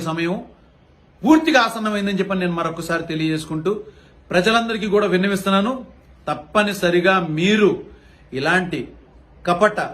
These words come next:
నాయకులకి, కపట రాజకీయ నాయకులకి, కపట దొంగలకి మీరు మాత్రం వాళ్ళ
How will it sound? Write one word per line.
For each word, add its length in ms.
నాయకులకి, 580
కపట 240
రాజకీయ 460
నాయకులకి, 380
కపట 280
దొంగలకి 500
మీరు 220
మాత్రం 280
వాళ్ళ 180